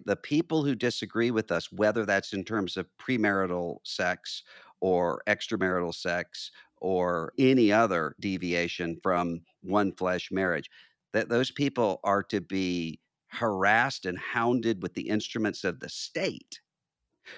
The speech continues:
rather than our bearing witness to, "Here's a way of Jesus that is true, good, and beautiful,"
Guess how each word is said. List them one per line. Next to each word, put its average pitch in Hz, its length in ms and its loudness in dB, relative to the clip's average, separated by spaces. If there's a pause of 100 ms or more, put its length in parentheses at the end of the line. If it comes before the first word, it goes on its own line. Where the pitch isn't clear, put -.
(120)
rather 127 720 4
than 87 480 2 (100)
our 110 280 4
bearing 95 480 0
witness 117 480 2
to, 92 340 -2 (160)
"Here's 135 400 -2
a 139 60 -4
way 107 260 2
of 92 100 -2
Jesus 101 460 -2
that 90 160 -2
is 87 100 -6
true, 110 300 -2
good, 95 260 0
and 85 140 -6
beautiful," 92 560 -4